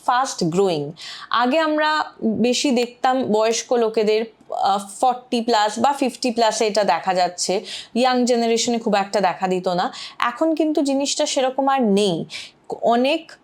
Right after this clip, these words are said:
আহ, ইয়াং যারা মানে টোয়েন্টি প্লাস হয়েছে তাদের ক্ষেত্রেও কিন্তু দেখা যাচ্ছে, টোয়েন্টির তলাতেও অনেক সময় কিন্তু দেখা যাচ্ছে। জুভেনাইল ডায়াবেটিস তো আছেই, সেটা আর আমি ডিটেলে বলছি না। তো ডায়াবেটিস হচ্ছে এমন একটা জিনিস, three out of five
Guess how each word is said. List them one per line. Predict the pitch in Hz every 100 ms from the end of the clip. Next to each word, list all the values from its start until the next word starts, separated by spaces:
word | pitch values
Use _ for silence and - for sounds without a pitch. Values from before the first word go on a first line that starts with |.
| _ -
আহ, | 180 175
ইয়াং | 190 233 240 285 269
যারা | 240 226 226 233 208
মানে | 208
টোয়েন্টি | 208 254 247 294
প্লাস | 277 269 269 277
হয়েছে | 262 254 277
তাদের | 269 208 202 277 269
ক্ষেত্রেও | 285 269 277 349
কিন্তু | 339 311 294
দেখা | 202 202 220
যাচ্ছে, | 226 226 285
টোয়েন্টির | 214 196 202 269 -
তলাতেও | 214 202 220 294 359
অনেক | 330 262
সময় | - 226 226
কিন্তু | 247 277
দেখা | 220 147 147
যাচ্ছে। | 139 - - - - - -
জুভেনাইল | 208 214 226 233 254
ডায়াবেটিস | 247 240 247 294 -
তো | 330
আছেই, | 247 233 302
সেটা | 339 262 240
আর | 233 226
আমি | 226 220 196 -
ডিটেলে | 196 202 214 214
বলছি | 190 175 170 -
না। | 160 - - - - -
তো |
ডায়াবেটিস | 262 202 214 233 311 330 302
হচ্ছে | 311 - -
এমন | 320 262 302
একটা | 311 311 311
জিনিস, | 311 359 370
three | - 339 311
out | 277
of | 311 311 240
five | 233